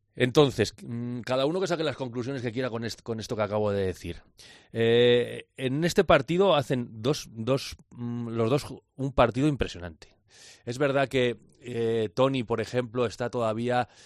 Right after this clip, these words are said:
los errores le, le, le, eh, le equi-, equilibran un poco la balanza, porque hay, eh, hace cosas muy buenas y luego se, ha-, hace cosas, de repente pierde un balón, eh, muy fácil o,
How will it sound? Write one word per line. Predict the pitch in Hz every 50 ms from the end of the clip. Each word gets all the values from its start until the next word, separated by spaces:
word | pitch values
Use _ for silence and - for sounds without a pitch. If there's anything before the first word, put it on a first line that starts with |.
| - - _ _
los | 107 110 117 - -
errores | 120 107 107 113 110 120 147 131
le, | 123 120 117 117 113
le, | 110 107 107 107 107 110 110
le, | 110 104 104 104 107 107 104 104 98 - _ - - - - _ _ _ _ _ _ _ _ -
eh, | 120 117 113 113 110 107 107 107 110
le | 113 113 110
equi-, | - 117 120 -
equilibran | 117 107 - - 117 123 123 143 135 135
un | 123
poco | 110 131 117 127
la | 120
balanza, | 110 113 127 135 117 123 104
porque | 101 104 107
hay, | 120 127 131 131 131 131 123 120
eh, | 123 120 120
hace | 113 123 - 151
cosas | - 151 139 143 139
muy | 135 131 131
buenas | 117 131 139 147 151 - -
y | 127 123
luego | 123 123 120 127
se, | 123 - 131 123 120 117 110 117
ha-, | 123 127 113 120
hace | 113 - 127 -
cosas, | - 123 127 120
de | 123 113
repente | 113 110 - 127 123 - 123
pierde | - 123 120 117 120
un | 117 110
balón, | 110 113 117 117 120 120 117
eh, | 117 113 113 113 110 110 110 104 - - - - _
muy | - 110 107 110 104
fácil | - - 113 120 - - 123 123 123 120
o, | 117 107 104 101